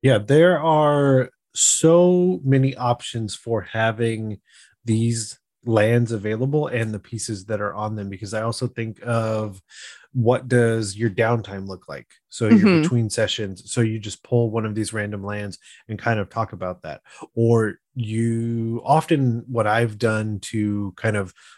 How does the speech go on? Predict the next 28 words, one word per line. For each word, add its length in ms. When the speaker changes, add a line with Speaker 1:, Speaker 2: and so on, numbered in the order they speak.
Speaker 1:
motivate 480
and 100
put 120
a 40
group 280
together 680
in 220
that 200
first 240
session 440
is 180
talking 480
about 300
where 160
they 120
just 300
were 380
Speaker 2:
Mm. 340
Speaker 1:
and 100
pull 240
it, 240
pulling 360
a 60
basic 320
land 260
and 80
being 200
like 160